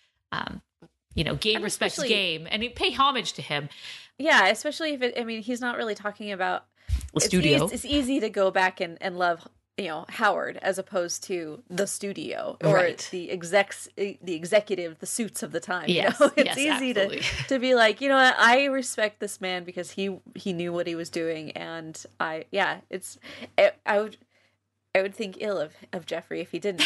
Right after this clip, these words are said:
Speaker 2: but
Speaker 1: <laughs>
Speaker 2: at the same time. <laughs>
Speaker 1: Well, so also Alan Menken was very much involved, and w-, they are synonymous, you know, together.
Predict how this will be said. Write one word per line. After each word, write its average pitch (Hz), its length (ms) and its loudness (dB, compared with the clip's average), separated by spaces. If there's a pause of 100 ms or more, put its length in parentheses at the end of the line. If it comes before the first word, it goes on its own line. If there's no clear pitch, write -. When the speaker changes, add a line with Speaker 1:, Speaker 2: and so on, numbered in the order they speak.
Speaker 2:
but 185 200 2
Speaker 1:
<laughs> - 40 -14
Speaker 2:
at 165 160 -2
the 180 80 -10
same 175 220 -12
time. 160 240 -10
<laughs> - 20 -4
Speaker 1:
Well, 285 560 4
so 277 180 2
also 320 440 2
Alan 254 260 -2
Menken 294 300 -4
was 220 140 -4
very 185 160 0
much 165 200 -6
involved, 160 340 -4
and 185 260 -8
w-, 175 220 -12
they 208 280 0
are 190 100 -2
synonymous, 190 760 -2
you 180 100 4
know, 151 140 4
together. 190 480 -2